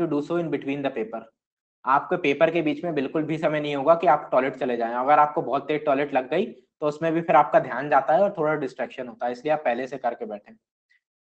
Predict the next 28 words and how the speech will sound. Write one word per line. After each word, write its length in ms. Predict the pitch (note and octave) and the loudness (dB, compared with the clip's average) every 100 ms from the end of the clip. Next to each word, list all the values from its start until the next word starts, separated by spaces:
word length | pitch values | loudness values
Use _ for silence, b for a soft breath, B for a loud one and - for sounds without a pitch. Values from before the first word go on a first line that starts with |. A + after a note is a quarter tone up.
| _ _ D#3+ | _ _ -2
Then 240 | E3+ D3 | 0 0
replicate 480 | D3+ D#3+ F3 F#3 F#3 | -2 0 2 2 4
your 180 | F3 C#3+ | 2 2
mock। 200 | A#2+ - - - _ | -4 -6 -16 -20 _
जैसा 240 | C3 C3 D#3 | -6 -2 -2
कि 100 | D#3+ | 0
मैंने 220 | D#3 D#3+ | 0 2
कहा 220 | D3 C#3 | 4 4
था, 120 | D#3 | 2
मैंने 200 | C#3 D3+ | -2 -4
क्यों 200 | E3+ F#3+ | -2 4
कहा 180 | F#3+ E3+ | 8 6
था 100 | E3 | 6
कि 120 | E3 | 4
आपको 260 | D#3+ - E3+ | 2 2 -4
बीस 360 | C3 C#3+ C#3 | -2 -4 -4
mocks 240 | C3+ C3 C#3+ | -6 -4 0
लगा 180 | B2+ B2 | 2 2
लेने 220 | B2+ B2+ | 0 -6
हैं 140 | B2+ | -6
full 120 | B2+ | -4
length, 240 | A#2+ A#2+ A#2+ _ _ _ - | -2 -4 -6 _ _ _ 2
या 100 | C#3+ | 4
आपका 400 | C#3 C3+ - C3+ | 6 2 4 4
अगर 140 | B2+ | 6
पहला 280 | C3+ B2+ B2 | 2 0 2
attempt 320 | B2 A#2+ A2+ | 0 -2 -10
है, 120 | A#2 | -18